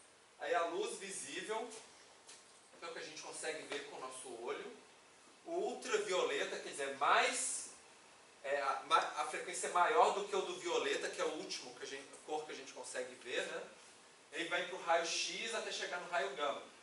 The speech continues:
Quanto mais pra cá, maior é a quantidade de energia. Quanto mais pra cá, maior é o comprimento de onda, né? E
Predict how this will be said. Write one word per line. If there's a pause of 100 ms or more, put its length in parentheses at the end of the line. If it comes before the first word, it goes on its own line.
Quanto
mais
pra
cá, (380)
maior
é
a
quantidade
de
energia.
Quanto
mais
pra
cá,
maior
é
o
comprimento
de
onda, (320)
né? (1800)
E